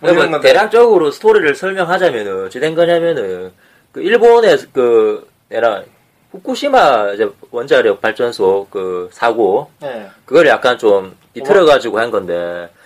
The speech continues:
Speaker 1: 일단 일본에서 어떤 도시에 그 원자력 발전소가 이제 붕괴가 됩니다. 사고가 나죠. 그런데 알고 봤더니 그 이유가 그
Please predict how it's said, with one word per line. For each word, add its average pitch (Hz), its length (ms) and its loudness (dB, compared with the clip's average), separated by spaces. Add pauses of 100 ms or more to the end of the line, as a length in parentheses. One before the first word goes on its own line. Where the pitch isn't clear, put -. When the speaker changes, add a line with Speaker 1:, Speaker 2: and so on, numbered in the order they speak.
(260)
Speaker 1:
일단 180 220 -2
일본에서 226 580 4
어떤 180 280 2
도시에 107 1000 2
그 110 220 0 (160)
원자력 160 320 2
발전소가 131 540 0
이제 90 200 -2 (440)
붕괴가 165 340 0
됩니다. 87 440 -10 (180)
사고가 196 380 2
나죠. 90 360 -4 (480)
그런데 196 420 2 (120)
알고 139 280 2
봤더니 202 680 2 (220)
그 185 120 -6
이유가 131 840 2
그 147 320 -10